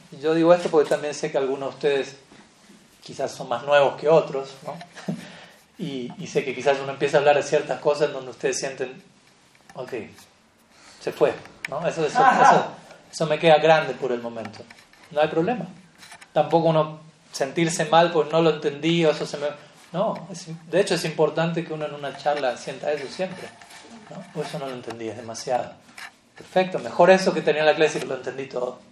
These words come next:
<laughs> Uno nunca debería sentir eso, ¿no? Y generalmente cuando uno da una charla a audiencias mixtas, obviamente hay, algunas cosas son muy elevadas para algunos y otras muy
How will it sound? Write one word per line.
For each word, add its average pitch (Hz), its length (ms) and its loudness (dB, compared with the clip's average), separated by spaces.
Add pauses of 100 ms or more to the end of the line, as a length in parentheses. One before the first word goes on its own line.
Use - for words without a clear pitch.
(140)
<laughs> - 1120 -6
Uno 147 160 -10
nunca 170 340 0
debería 104 340 -2
sentir - 340 -14
eso, - 220 -16 (760)
¿no? 180 140 -8
Y 208 60 -6
generalmente 196 380 6
cuando 170 240 0
uno 170 120 0
da 160 120 4
una 151 180 2
charla 160 320 6
a 147 40 8
audiencias 147 520 0
mixtas, 151 480 -2
obviamente 135 460 -4
hay, 127 360 0
algunas 143 340 -6
cosas 147 260 2
son 143 180 -8
muy 147 140 -2
elevadas 139 460 4
para 139 140 2
algunos 143 540 -4
y 139 60 -4
otras 131 240 -6
muy 131 340 -8